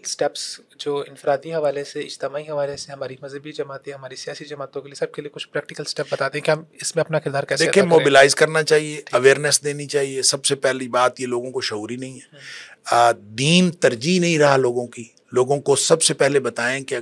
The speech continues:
Speaker 2: हमारी दुनिया आखिरत की कामयाबी दीन को तरजीह बनाने में है। फिर जब दीन को तरजीह बनाएं-, बनाएंगे, फिर जो कुछ गलत हो रहा है, उसकी आप, हम लोगों को अवेयरनेस दें।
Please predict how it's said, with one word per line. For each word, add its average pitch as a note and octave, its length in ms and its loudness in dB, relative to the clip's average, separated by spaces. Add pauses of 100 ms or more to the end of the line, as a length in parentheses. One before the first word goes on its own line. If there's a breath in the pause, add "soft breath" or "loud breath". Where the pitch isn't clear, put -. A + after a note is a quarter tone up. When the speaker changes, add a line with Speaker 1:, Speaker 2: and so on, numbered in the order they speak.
(300)
Speaker 2:
हमारी A#2+ 280 -2
दुनिया B2+ 400 -2
आखिरत C3+ 280 0
की C#3 120 -8
कामयाबी A#2 500 -4
दीन C3 380 0
को D#3+ 120 -2
तरजीह A#2 320 -6
बनाने G#2+ 360 -12
में G#2+ 120 -16
है। G#2+ 180 -14 (320 loud breath)
फिर C3+ 140 0
जब B2 220 2
दीन C#3 200 -4
को D#3+ 120 0
तरजीह D3+ 320 2
बनाएं-, C3+ 460 -4
बनाएंगे, C3+ 480 -2
फिर B2+ 160 -10
जो C3+ 140 -4
कुछ - 180 -6
गलत A2 320 2
हो C#3+ 120 4
रहा C3 120 4
है, B2 60 4
उसकी A#2+ 200 -4
आप, B2 160 0 (140)
हम A2 200 -10
लोगों G#2+ 160 -6
को C3+ 140 -2
अवेयरनेस D#3 460 0
दें। C#3+ 100 -8